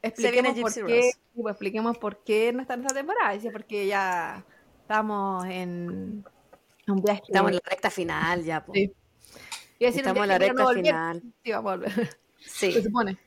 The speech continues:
Speaker 1: Eh, están lo-, las temáticas están listas esta temporada y a mí me queda una sola. Me queda un solo caso
Speaker 2: De
Speaker 1: que voy a
Speaker 2: hecho.
Speaker 1: hacer y ya me rendí. Y no es la Gypsy Rose, po. La tengo, la voy a hacer, la prometo que la voy a hacer para la próxima temporada. Estaba esperando que la,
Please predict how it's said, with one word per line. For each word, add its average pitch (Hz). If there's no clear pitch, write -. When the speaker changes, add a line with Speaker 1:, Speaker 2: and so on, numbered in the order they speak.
Speaker 1:
Eh, 170
están 208
lo-, 208
las 190
temáticas 190
están 196
listas 214
esta 269
temporada 269
y 196
a 202
mí 220
me 247
queda 233
una 262
sola. -
Me 214
queda 247
un 254
solo 285
caso 285
Speaker 2:
De 285
Speaker 1:
que 285
voy 277
a 277
Speaker 2:
hecho. 277
Speaker 1:
hacer 277
y 247
ya 226
me 214
rendí. 180
Y 190
no 196
es 208
la 214
Gypsy 214
Rose, 170
po. -
La 170
tengo, 196
la 185
voy 220
a 254
hacer, 233
la 220
prometo 254
que 320
la 339
voy 359
a 359
hacer -
para 180
la 180
próxima 202
temporada. -
Estaba 202
esperando 220
que 220
la, 196